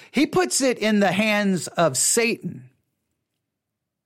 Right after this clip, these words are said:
Now, first, uh, just always, I always just, I always have to throw this out there. Just remember, when any,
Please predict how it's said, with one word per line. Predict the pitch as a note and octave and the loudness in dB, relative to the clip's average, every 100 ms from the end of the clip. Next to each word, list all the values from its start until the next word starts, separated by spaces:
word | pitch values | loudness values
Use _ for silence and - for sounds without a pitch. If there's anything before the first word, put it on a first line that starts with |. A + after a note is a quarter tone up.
| _ _ _ _ _ _ _ _ _ _ _ _ _ _ _ _ _ _ _ _ _ _ - _ _ _ _ _ _ _ _ | _ _ _ _ _ _ _ _ _ _ _ _ _ _ _ _ _ _ _ _ _ _ -20 _ _ _ _ _ _ _ _
Now, | D3+ D3+ - | -4 -4 -4
first, | - C#4+ D#4 - - | -2 0 0 -2 -4
uh, | D#3+ D#3+ | -4 -2
just | C#3+ F#3+ | -4 -4
always, | F3 A3 B3 F#3+ | 0 0 0 -2
I | E3+ G3 | 0 2
always | G#3+ A#3+ G3 | 2 0 -2
just, | D#3+ D3+ | -6 -8
I | C#3+ D#3+ | -4 0
always | F#3+ A#3 - | 2 2 0
have | G3+ | -2
to | C4+ | -2
throw | - A#3 A#3+ | -4 -2 -2
this | A3+ A3+ | -2 -4
out | F#3 | -4
there. | - | -6
Just | - F#3 B3 | -10 -10 -8
remember, | C4 A#3 C#3 | -6 -4 -4
when | C#3 F3+ | -4 -2
any, | A#3 A#3+ | -2 -4